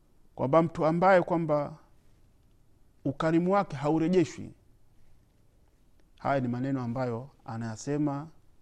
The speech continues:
Aba Sufyan au Abu Sufyan baada ya kusikia hii ndoa ambayo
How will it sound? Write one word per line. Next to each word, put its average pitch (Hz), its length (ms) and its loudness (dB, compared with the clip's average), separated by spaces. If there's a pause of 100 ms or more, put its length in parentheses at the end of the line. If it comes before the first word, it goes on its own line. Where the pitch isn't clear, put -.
(580)
Aba 120 240 -2
Sufyan 135 640 -6 (920)
au 127 180 -4
Abu 113 220 -6
Sufyan 143 680 -2 (1300)
baada 123 320 0
ya 113 100 -6
kusikia 123 680 -8 (240)
hii 113 220 -6
ndoa 123 340 -2
ambayo 127 560 -4